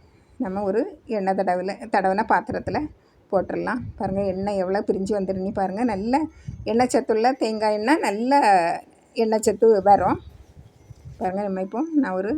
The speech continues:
பாத்திரத்துல நெய் தடவி வச்சிருக்கேன். அதுல இந்த கொஞ்சமா எள்ளு, முந்திரி, பாதாம், பிஸ்தா எதுவானாலும் போட்டுக்கிடுங்க. போட்டு அதுக்கு மேல நம்ம இந்த அல்வாவை விட்டுருங்க.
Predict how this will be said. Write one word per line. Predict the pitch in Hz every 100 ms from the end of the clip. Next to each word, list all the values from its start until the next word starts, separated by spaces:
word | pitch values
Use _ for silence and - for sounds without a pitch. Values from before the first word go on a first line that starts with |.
| 294 - - -
பாத்திரத்துல | 190 180 185 190 214 208
நெய் | 185 185
தடவி | 175 175 180
வச்சிருக்கேன். | - 180 190 294 311 -
அதுல | 185 185 214
இந்த | 196
கொஞ்சமா | 185 - 190 208 202 180
எள்ளு, | 190 185 202 190 _ _ _ _ _ _ _ _ - -
முந்திரி, | 202 196 190 190 220 - - - - - - - - - 196
பாதாம், | 196 190 190 185 196 -
பிஸ்தா | - - 202 196
எதுவானாலும் | 196 208 202 214 247
போட்டுக்கிடுங்க. | 185 175 165 170 254 285 _ _ _ 196
போட்டு | 190 226
அதுக்கு | 196 196 190
மேல | 185 233
நம்ம | 185 185 190
இந்த | 214 311 - _ _ _ _ _ _ _ _ _ _ _ _ _ _ _ _ _ - 196
அல்வாவை | 185 175 170 220
விட்டுருங்க. | 220 - 170 160